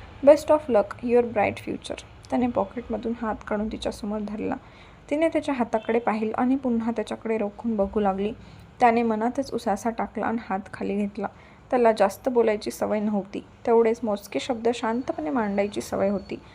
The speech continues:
आणि त्यानेही ती कशीही बोलली तरी त्यांनी शिस्तीत त्याचे उत्तर दिलं होतं, म्हणून आता तिथे थांबण्याचा काहीच पॉइंट नाही असं त्याला वाटलं आणि तो तिला क्रॉस करून पुढे आला. "ओह," तिचा कणखर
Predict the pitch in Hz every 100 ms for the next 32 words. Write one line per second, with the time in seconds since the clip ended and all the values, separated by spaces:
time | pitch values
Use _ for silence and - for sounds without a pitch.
0 | - - - 320 359 320 262 262 285 269
1 | 269 254 233 - 240 240 220 196 196 -
2 | 226 214 208 208 196 220 220 - - 277
3 | 247 240 220 214 214 196 196 202 196 196
4 | - - - - - 269 285 247 226 233
5 | 220 233 233 226 202 208 - - 214 220
6 | - 220 202 208 208 220 226 - 240 220
7 | 208 190 190 214 208 233 247 233 214 214
8 | - 196 196 - 220 240 202 214 196 185
9 | - - - - 254 285 277 - - -
10 | 277 - 247 247 220 226 233